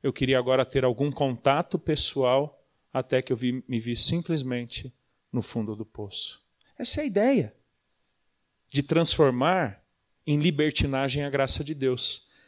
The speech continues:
É a ideia de progressivamente perverter a graça em benefício próprio.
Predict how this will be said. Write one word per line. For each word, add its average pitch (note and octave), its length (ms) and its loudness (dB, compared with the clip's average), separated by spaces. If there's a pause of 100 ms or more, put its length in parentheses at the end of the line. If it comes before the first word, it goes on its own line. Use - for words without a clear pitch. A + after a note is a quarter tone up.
(440)
É G3+ 100 4
a G#3 60 8
ideia G3+ 480 4
de D3 140 0
progressivamente F3+ 1400 2
perverter G3 1500 2 (320)
a B2 120 0
graça E3 760 2 (240)
em D3+ 120 -8
benefício D3 580 -2
próprio. B2+ 480 -8